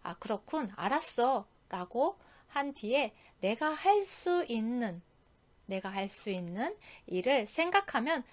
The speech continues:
부딪힐 일이 없습니다. 문제 있는 그 사람이 자신의 문제점을 고치느냐 아니냐는 그 사람의 과제입니다. 네,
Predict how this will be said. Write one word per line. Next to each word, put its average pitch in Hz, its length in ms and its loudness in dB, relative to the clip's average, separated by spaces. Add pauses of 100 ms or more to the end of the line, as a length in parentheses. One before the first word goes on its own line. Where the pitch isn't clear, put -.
(120)
부딪힐 320 600 0
일이 208 220 -2
없습니다. 202 680 -10 (240)
문제 214 320 -2
있는 196 320 -4 (160)
그 233 280 2
사람이 320 600 0 (400)
자신의 392 600 2
문제점을 254 760 -2 (360)
고치느냐 202 960 -4 (420)
아니냐는 254 760 -2 (460)
그 - 180 -6
사람의 285 680 -4
과제입니다. 185 920 -10 (400)
네, 175 260 -8